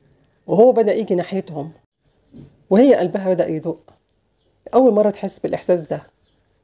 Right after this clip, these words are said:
تعجب بشاب وكمان قلبها يدق، حاجة غريبة قوي بالنسبة لها. لما قرب منهم، زميلها عرفه عليهم،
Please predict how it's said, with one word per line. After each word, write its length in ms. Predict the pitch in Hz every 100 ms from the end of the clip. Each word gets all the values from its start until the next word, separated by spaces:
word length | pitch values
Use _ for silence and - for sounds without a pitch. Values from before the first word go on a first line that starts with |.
| _
تعجب 280 | 226 214 165
بشاب 400 | 143 - 180 151 - - _ _
وكمان 340 | 160 185 214 196
قلبها 300 | 165 185 175
يدق، 440 | 156 190 - - _ _ _ _
حاجة 180 | 240 185
غريبة 300 | 170 175 -
قوي 160 | 165
بالنسبة 400 | 156 156 147 165
لها. 200 | 151 143 - _ _ _ _ _ _ -
لما 220 | 202 214
قرب 280 | 262 208 208
منهم، 300 | 185 175 165 _ _ - - _ - _ _ _ _
زميلها 360 | 180 226 294 220
عرفه 400 | 156 190 190 165
عليهم، 500 | 143 190 185 143 139